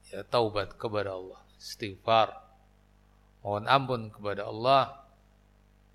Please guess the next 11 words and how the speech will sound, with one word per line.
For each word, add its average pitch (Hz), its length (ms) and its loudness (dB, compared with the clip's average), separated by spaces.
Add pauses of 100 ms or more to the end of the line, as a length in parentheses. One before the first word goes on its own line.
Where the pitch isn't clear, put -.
bertaubat 135 560 4
kepadanya, 127 800 2
kembali 135 400 2
kepadanya, 131 720 0 (1120)
perbanyak 120 560 -2
istighfar, 165 960 4 (1040)
dan 120 480 0 (320)
bertekad 110 880 -2
untuk 110 480 -8 (560)
tidak 113 400 -2
mengulangi. 110 640 -4